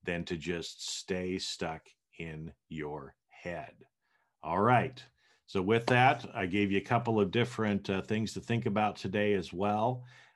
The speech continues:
Um, and like I said, there's many more of these that I have that are included in the Briefing Leadership Program.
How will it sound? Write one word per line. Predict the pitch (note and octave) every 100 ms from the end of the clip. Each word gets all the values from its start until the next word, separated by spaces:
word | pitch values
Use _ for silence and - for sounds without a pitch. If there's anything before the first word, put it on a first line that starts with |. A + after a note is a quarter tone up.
| -
Um, | E2 D#2+ D#2 D#2+
and | F2+
like | F#2 F#2
I | G2+
said, | - F2 D#2+
there's | F#2+ F2+
many | A2 B2+ C3+
more | B2 B2 B2+
of | A2+
these | A2+ A2+ A2
that | G2+ F2+
I | F2+
have | F2+ G2+ G2+ G2
that | F2+
are | F2
included | F2 - G2 G2+ F#2
in | F2+ E2+
the |
Briefing | D#2+ F2+ F2 E2
Leadership | F2 F#2+ G2+ - G2+
Program. | - G#2 F#2+ G2+ G2+ G2+